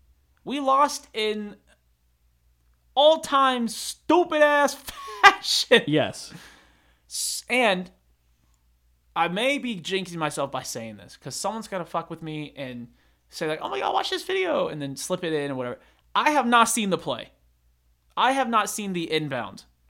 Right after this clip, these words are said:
Speaker 1: that lost us the game. And I tweeted, I said, "Should I avoid this and protect my naive innocence?
Speaker 2: Yes.
Speaker 1: Or should I, as a brother,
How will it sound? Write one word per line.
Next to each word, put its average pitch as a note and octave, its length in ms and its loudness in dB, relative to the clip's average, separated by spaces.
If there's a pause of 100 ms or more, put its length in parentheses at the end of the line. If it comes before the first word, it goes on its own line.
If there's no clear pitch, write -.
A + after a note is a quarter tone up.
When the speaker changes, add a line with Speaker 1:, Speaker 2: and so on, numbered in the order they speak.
(340)
Speaker 1:
that C#3 200 0
lost C3+ 300 -2
us B2 100 -12
the B2 120 -12
game. G#2+ 300 -14 (1000)
And F3 400 0
I G3 140 2
tweeted, D#4 480 0
I G#3+ 160 2
said, G#3+ 300 -4 (680)
"Should - 320 -2
I C#4 200 4 (100)
avoid C4+ 520 -4
this F4 380 -6 (260)
and F3 140 -10
protect B3 480 -4
my A3+ 300 0
naive F#3+ 680 -2
innocence? A3+ 640 -8 (440)
Speaker 2:
Yes. A#2+ 360 -10 (100)
Speaker 1:
Or F#3+ 100 -6
should B3 400 0
I, A#3 180 2
as G3 280 -2
a E3 80 -6
brother, D#3 760 4